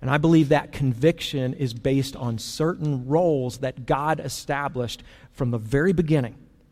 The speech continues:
So for all the husbands who are listening right now, I have a question specifically for you.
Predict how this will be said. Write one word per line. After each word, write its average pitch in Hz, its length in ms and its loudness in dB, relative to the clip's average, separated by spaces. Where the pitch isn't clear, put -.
So 143 140 -2
for - 200 -8
all 147 160 0
the 135 120 -4
husbands 131 760 -4
who 135 120 -6
are 117 100 -4
listening 117 500 -6
right 113 240 -12
now, 113 280 -14
I 143 60 -6
have 131 180 -4
a 127 40 -6
question 131 420 -6
specifically 143 640 -8
for 151 180 -10
you. 123 360 -10